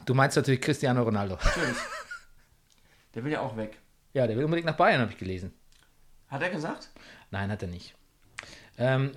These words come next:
Speaker 1: ich hab
Speaker 2: Der
Speaker 1: hier
Speaker 2: Witz, den der Postillon gepostet hat, lag natürlich auf der Hand.
Speaker 1: Nämlich?
Speaker 2: Für Steuersünder gibt's hier keinen Platz.
Speaker 1: <laughs> Nicht
Speaker 2: Hätten
Speaker 1: schlecht.
Speaker 2: Rummenigge und Hoeneß
Speaker 1: Nicht schlecht.
Speaker 2: gesagt, ja.
Speaker 1: Wummenigge?
Speaker 2: Wummenigge, ja. Das ist, ja, das,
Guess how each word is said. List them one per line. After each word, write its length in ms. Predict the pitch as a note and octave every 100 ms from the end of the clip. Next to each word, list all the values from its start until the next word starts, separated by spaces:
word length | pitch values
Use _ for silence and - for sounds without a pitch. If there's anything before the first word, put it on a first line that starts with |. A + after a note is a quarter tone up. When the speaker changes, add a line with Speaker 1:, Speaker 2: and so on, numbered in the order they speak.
| -
Speaker 1:
ich 120 | A#2+
hab 60 |
Speaker 2:
Der 80 | C3
Speaker 1:
hier 100 | B2
Speaker 2:
Witz, 360 | D#3 - - -
den 160 | C#3
der 80 | C3
Postillon 440 | A#2+ C#3 D3 C#3+ C#3+
gepostet 360 | C3+ C3+ C3+
hat, 140 | C3+ A#2+
lag 180 | A#2+
natürlich 240 | B2 A#2+ A#2+
auf 60 |
der 120 | A#2 A2
Hand. 220 | B2+ G3+ - - - - - - _ _ _ _ _ _ -
Speaker 1:
Nämlich? 360 | A#2 C3+ - _ _ _ _
Speaker 2:
Für 120 | -
Steuersünder 600 | A#2+ B2 B2+ B2 B2+ B2 G#2+
gibt's 200 | G#2+ -
hier 100 | A#2
keinen 160 | A2+
Platz. 320 | G#2+ A#2+ - - _ _
Speaker 1:
<laughs> 180 | _ -
Nicht 500 | A#3+ E3+ E3+ G#2+ - _ _ -
Speaker 2:
Hätten 120 | G#2+
Speaker 1:
schlecht. 320 | G2+ F#2+ D#2+
Speaker 2:
Rummenigge 460 | C3+ C3+ B2+ A#2+ A#2+
und 100 | A#2+
Hoeneß 420 | B2 G3+ - - _
Speaker 1:
Nicht 120 | G2+ -
schlecht. 320 | A#2 - -
Speaker 2:
gesagt, 380 | G#2+ G#2+ - -
ja. 160 | F#2+ - _ _ -
Speaker 1:
Wummenigge? 480 | F3+ E3 A2+ B2 D3 _ _ -
Speaker 2:
Wummenigge, 400 | B2+ C3+ - - -
ja. 140 | D3 - - - - - - -
Das 160 | C3+
ist, 360 | D3+ C#3 - - C#3+
ja, 100 | - C#3 - _
das, 220 | - -